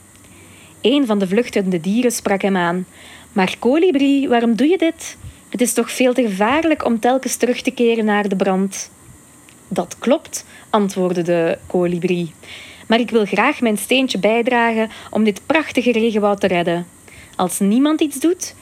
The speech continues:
waar gaat het dan naartoe? En dus nodigde de gids ons allen uit om te doen wat we kunnen in het behoud van klimaat en milieu.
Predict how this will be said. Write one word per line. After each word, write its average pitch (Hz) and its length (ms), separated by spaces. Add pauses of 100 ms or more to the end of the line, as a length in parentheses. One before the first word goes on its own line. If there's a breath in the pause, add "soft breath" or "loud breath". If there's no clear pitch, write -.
(180 loud breath)
waar 190 180
gaat 190 220
het 175 140
dan 180 140
naartoe? 330 420 (1040)
En 185 200
dus 226 380
nodigde 190 420
de 175 100
gids 269 300
ons 185 280
allen 247 280
uit 208 260
om 202 120
te 190 120
doen 226 220
wat 254 160
we 240 80
kunnen 196 380 (120)
in 208 100
het 180 120
behoud 175 460
van 196 180
klimaat 175 520
en 190 180
milieu. 170 460